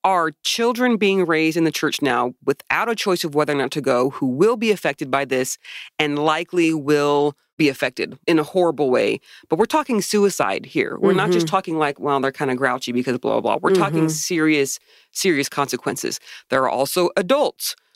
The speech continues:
Speaker 1: who go to church who don't really have a choice because of whether it's the wife is still in and so they have to be supportive or try to keep the peace,
Speaker 2: Mm-hmm.
Speaker 1: or their children being, like, it's not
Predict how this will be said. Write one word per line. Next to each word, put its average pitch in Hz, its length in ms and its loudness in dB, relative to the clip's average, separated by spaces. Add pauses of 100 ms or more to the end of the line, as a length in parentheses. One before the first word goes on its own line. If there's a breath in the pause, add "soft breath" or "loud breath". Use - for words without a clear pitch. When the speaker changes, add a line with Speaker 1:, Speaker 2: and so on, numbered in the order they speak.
Speaker 1:
who 180 120 2
go 165 140 4
to 147 80 0
church - 520 -2 (300)
who 170 160 2
don't 185 280 0
really 165 240 0
have 156 160 -2
a 147 40 0
choice 143 520 -2
because 175 600 -2 (140)
of 135 320 0
whether 143 320 0
it's - 200 -2
the 123 120 0
wife 156 340 0
is 226 120 -6
still 240 260 0
in 220 300 2
and 143 160 -2
so 147 720 2 (200)
they 170 120 2
have 165 160 -2
to 160 80 -4
be 143 160 0
supportive 226 600 0
or 156 120 2
try 165 180 -2
to 151 60 -2
keep - 260 -8
the - 80 -10
peace, 247 480 0 (100)
Speaker 2:
Mm-hmm. 156 440 2
Speaker 1:
or 156 200 4
their 147 200 2
children 254 440 0
being, 247 280 0
like, 226 240 -2
it's - 180 -4
not 311 240 2